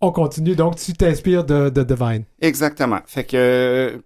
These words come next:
Speaker 2: là, euh, de fil en aiguille, des petits contrats, euh, et, euh, ma maison, c'est, veux, veux pas, le bar Le Cocktail. Et j'aime beaucoup, euh, travailler là. J'ai suggéré une soirée à Michel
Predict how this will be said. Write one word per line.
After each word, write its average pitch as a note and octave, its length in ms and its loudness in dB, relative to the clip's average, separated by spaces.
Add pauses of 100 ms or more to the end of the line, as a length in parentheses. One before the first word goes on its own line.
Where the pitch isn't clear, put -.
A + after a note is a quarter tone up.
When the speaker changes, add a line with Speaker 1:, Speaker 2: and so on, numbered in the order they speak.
Speaker 2:
là, B2 300 0
euh, G#2+ 560 0
de G#2+ 120 -8
fil F#2+ 220 -10
en F#2 100 -10
aiguille, D3 580 -2
des G#2+ 140 -4
petits - 320 -8
contrats, D3 800 -2
euh, G#2 440 -2
et, C#3+ 380 0
euh, G#2+ 220 -2
ma A#2+ 200 -2
maison, C3+ 540 -2
c'est, B2 280 -8
veux, A2+ 120 -6
veux G#2+ 160 -4
pas, A#2 300 -2
le G#2 160 -2
bar G2 180 -4
Le G2 80 -8
Cocktail. B2 800 -8
Et C3+ 240 2
j'aime A#2 600 0
beaucoup, C#3 680 -4
euh, G#2 300 -2
travailler G2+ 420 -6
là. A2 180 -6
J'ai A#2 200 -4
suggéré C#3+ 580 -2
une D3 140 -2
soirée A2+ 720 -4
à B2+ 180 -10
Michel A2 640 -6